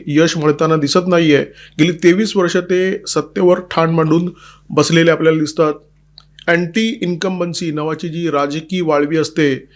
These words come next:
त्याचा स्पर्शसुद्धा या माणसाला झालेला दिसत नाहीये.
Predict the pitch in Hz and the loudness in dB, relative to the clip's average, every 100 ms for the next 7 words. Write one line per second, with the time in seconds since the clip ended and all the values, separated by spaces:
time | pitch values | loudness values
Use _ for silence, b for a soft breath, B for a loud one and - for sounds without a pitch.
0 | b - 160 185 - 175 - 220 202 170 | b 0 2 2 2 0 2 0 2 2
1 | 147 - - 156 165 151 139 156 156 170 | 2 -2 0 2 4 2 0 2 4 2
2 | 196 B B - 139 143 143 160 160 151 | -2 B B -14 -6 -2 2 2 2 0
3 | - 151 151 147 | -4 -4 -4 0